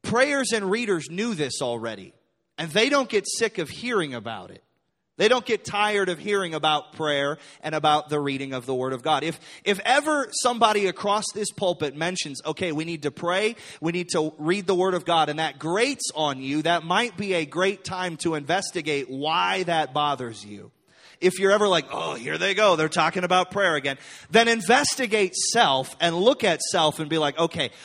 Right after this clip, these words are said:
why does it bother me that somebody's talking about prayer?" Prayers are always excited to talk about prayer. People that are devoted to a study of Scripture are always excited to talk about a study of Scripture.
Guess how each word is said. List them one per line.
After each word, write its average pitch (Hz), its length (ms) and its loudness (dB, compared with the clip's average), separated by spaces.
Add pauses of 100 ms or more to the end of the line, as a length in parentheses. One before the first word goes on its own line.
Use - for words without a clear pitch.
(100)
why 190 400 4
does 269 220 -2
it 233 200 -2
bother 185 380 4
me 143 160 -2
that 135 180 0
somebody's 156 520 -2
talking 147 560 -2
about 123 400 -2 (260)
prayer?" 135 380 0 (320)
Prayers 226 520 4
are 160 200 2
always 170 440 2
excited 127 540 -2
to 117 80 -10
talk 127 260 -2
about 110 300 -6
prayer. 107 400 -8 (720)
People 247 360 2
that 185 160 6
are 165 100 4
devoted 160 520 2
to 139 180 0
a 131 80 0
study 175 400 -2
of 135 100 -2
Scripture 135 500 -4
are 120 100 -4
always 165 600 0
excited 135 560 -4
to 117 80 -14
talk 156 320 -4
about 113 380 -6
a 123 100 -8
study 110 540 -6 (240)
of 110 100 -12
Scripture. - 480 -12